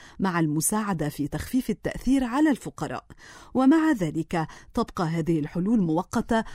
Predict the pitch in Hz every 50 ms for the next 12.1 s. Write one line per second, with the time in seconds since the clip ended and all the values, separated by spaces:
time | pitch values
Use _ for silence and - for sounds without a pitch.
0 | - - - 202 196 180 185 233 302 311 294 254 196 165 170 214 240 - - 262
1 | 247 262 262 262 - 269 240 190 - - 165 143 131 - - - - - 196 160
2 | 156 147 147 147 165 214 254 240 214 - 196 156 147 151 151 170 202 190 196 175
3 | 165 165 156 151 147 - - 254 277 202 175 - - - - - - 160 131 139
4 | 151 - 214 226 254 277 226 170 151 - 151 143 - - 262 277 214 165 160 156
5 | 160 - - - 151 165 165 160 170 170 190 214 240 240 180 - - - - -
6 | - - - - 254 247 233 220 - 220 190 185 185 254 294 302 285 214 180 165
7 | - 156 156 165 165 175 - - - 220 254 247 - - 165 160 156 - 226 220
8 | - 247 247 233 214 180 170 214 247 262 254 240 240 254 254 269 220 185 170 180
9 | 175 165 - - - - - - 175 175 160 - - 170 151 185 202 175 185 156
10 | - - 208 202 220 233 254 262 - - - - - - - - 330 330 330 302
11 | 196 190 165 147 175 180 175 185 196 - - - 151 - - 156 135 185 196 226
12 | 220